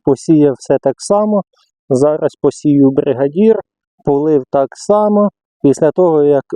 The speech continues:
розклав насіннячко, загорнув його, е, легесенько, е, ногами, е, е, грядочку, після того не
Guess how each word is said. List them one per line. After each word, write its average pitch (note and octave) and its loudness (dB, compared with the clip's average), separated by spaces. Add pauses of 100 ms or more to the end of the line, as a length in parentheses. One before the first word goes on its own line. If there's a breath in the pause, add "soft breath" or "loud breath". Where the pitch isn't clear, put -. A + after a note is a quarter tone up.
розклав C#3 -2
насіннячко, C#3 -2
загорнув C#3 -2
його, B2+ -2 (680)
е, A#2+ 2
легесенько, B2+ -2
е, B2 0
ногами, F3+ 0 (600)
е, D3 0
е, C#3+ 0 (120)
грядочку, D3+ 0
після C3+ 0
того F3+ 0
не D#3+ 0